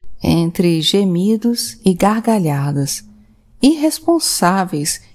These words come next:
e cheios de areia e de desejo. Foi bom ter um homem de novo, embora no dia seguinte eu já não tivesse tanta certeza.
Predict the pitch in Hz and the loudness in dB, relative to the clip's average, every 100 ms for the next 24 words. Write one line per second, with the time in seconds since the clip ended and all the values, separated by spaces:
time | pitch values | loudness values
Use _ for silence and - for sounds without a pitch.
0 | - 175 - - 214 226 226 220 202 180 | -4 -2 0 0 2 2 0 -2 0 0
1 | 165 175 190 226 - _ - 180 190 208 | 0 0 -2 -4 -10 _ -4 -2 2 2
2 | 175 151 143 139 160 160 _ _ _ _ | 2 -2 -2 -2 -4 -8 _ _ _ _
3 | _ _ - - - - 294 254 214 214 | _ _ -20 -20 -18 0 2 4 0 0
4 | 208 190 180 170 175 175 170 160 151 143 | 0 0 0 0 0 0 0 0 -2 -2
5 | - - _ _ _ _ 185 180 180 185 | -4 -6 _ _ _ _ 0 4 2 2
6 | 196 190 185 185 - 190 170 175 190 202 | 0 0 0 0 0 -2 0 0 0 -2
7 | - 190 - - - 202 220 233 226 220 | -2 -4 -6 -16 0 2 2 2 0 0
8 | 220 - 202 170 160 - 180 170 160 151 | -2 -2 0 0 0 -2 -2 -2 0 0
9 | 160 170 180 - 143 139 143 | 0 0 -2 0 0 0 -2